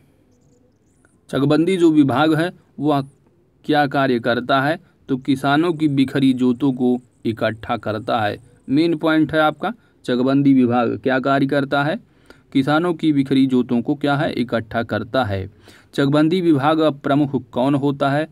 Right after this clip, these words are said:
तो चकबंदी आयुक्त होता है। जिला स्तर पर सर्वोच्च चकबंदी अधिकारी कौन होता है,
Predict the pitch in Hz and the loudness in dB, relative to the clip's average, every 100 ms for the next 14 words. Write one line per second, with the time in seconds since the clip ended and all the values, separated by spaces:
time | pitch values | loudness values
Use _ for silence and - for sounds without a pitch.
0 | _ _ - 110 - 113 117 117 120 127 | _ _ -10 -8 -4 -4 -2 -2 0 0
1 | 135 107 113 113 113 120 107 101 101 107 | -2 -4 -4 -4 -6 -8 -6 -6 -4 -4
2 | 98 98 - - _ _ _ _ - _ | -4 -6 -8 -18 _ _ _ _ -20 _
3 | _ _ 127 151 180 165 180 170 185 165 | _ _ 0 4 4 2 0 -2 -2 -2
4 | 147 143 151 156 151 139 127 131 135 135 | -2 2 2 0 -2 -2 -2 2 2 4
5 | 127 120 113 123 143 147 147 143 139 139 | 2 0 0 0 2 2 0 0 0 -2
6 | 139 143 | 0 0